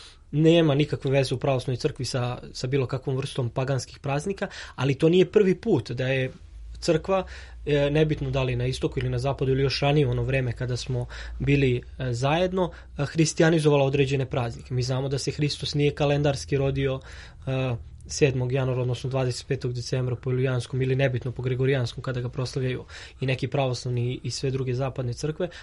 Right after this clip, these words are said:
ali u svakom slučaju znamo za-, i zašto je taj dan uzet, šta se proslavljalo tu i,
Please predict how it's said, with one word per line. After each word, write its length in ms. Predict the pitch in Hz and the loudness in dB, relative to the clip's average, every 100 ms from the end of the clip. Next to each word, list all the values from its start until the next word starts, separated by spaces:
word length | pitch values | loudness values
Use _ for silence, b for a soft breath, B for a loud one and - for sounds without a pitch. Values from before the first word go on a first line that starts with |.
| - | -6
ali 60 | 131 | -2
u 20 | |
svakom 260 | 170 160 | -2 -2
slučaju 300 | 147 160 165 | -4 0 0
znamo 300 | 135 147 156 | 2 0 2
za-, 160 | 143 160 | 2 0
i 120 | 147 | 0
zašto 360 | 139 160 156 143 | 2 2 2 0
je 100 | 120 B B | -2 B B
taj 180 | - 139 | 0 2
dan 260 | 131 135 135 | 4 2 4
uzet, 400 | 139 139 131 - 139 131 | 4 4 2 2 0 -2
šta 200 | - 147 | 0 0
se 140 | - | 0
proslavljalo 580 | - 135 127 - 139 135 | -2 -2 0 2 2 2
tu 200 | 123 175 175 | 2 0 2
i, 220 | 190 | 0